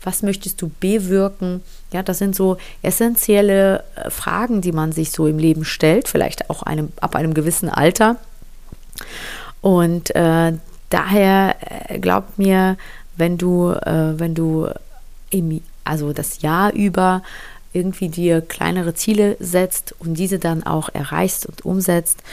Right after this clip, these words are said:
dann wirst du viel, viel zufriedener und glücklicher und stolzer auf dich sein, als wenn du am Ende des Jahres sagst, „Boah, was eigentlich das Jahr passiert, ist eigentlich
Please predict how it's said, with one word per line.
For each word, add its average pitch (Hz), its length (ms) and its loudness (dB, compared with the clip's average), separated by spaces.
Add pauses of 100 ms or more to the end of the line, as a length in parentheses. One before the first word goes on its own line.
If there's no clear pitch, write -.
(420)
dann 151 220 0 (160)
wirst 151 460 -2
du 156 160 0 (120)
viel, 196 280 -2
viel 170 260 -2
zufriedener 165 840 -2 (480)
und 160 180 -4
glücklicher 156 640 -2
und 156 140 -6
stolzer - 420 0
auf - 160 -8
dich - 160 -6
sein, 139 380 -2 (320)
als - 180 -2
wenn 156 100 0
du 156 80 2
am 151 120 0
Ende 165 180 0
des 160 220 0
Jahres 143 320 -2
sagst, - 560 -6
„Boah, 127 320 -6
was 143 200 -6
eigentlich 156 240 -2
das 147 200 -6
Jahr 147 120 -2
passiert, - 600 -4 (560)
ist - 180 -6
eigentlich 147 340 -4